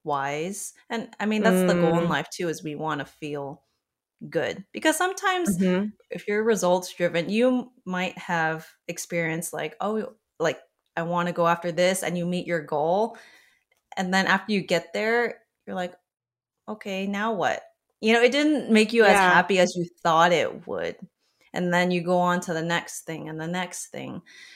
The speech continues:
Speaker 1: So when it comes to dating as well, you know, like, sometimes <laughs> we get so hung up, like,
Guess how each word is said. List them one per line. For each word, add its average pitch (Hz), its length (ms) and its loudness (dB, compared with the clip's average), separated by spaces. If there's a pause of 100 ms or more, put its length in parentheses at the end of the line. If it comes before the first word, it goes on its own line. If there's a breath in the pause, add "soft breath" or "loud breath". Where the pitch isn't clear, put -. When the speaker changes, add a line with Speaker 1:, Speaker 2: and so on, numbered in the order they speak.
(200 loud breath)
Speaker 1:
So 180 680 2
when 196 180 2
it 220 60 -2
comes 214 140 -2
to 214 60 0
dating 196 280 2
as 170 220 0
well, 156 280 4
you 143 220 -4
know, 151 160 0
like, 165 260 2
sometimes 208 640 -2
<laughs> - 20 -8
we 190 120 -2
get - 280 -8
so 175 180 -2
hung 175 220 -2
up, 180 160 2
like, 170 160 2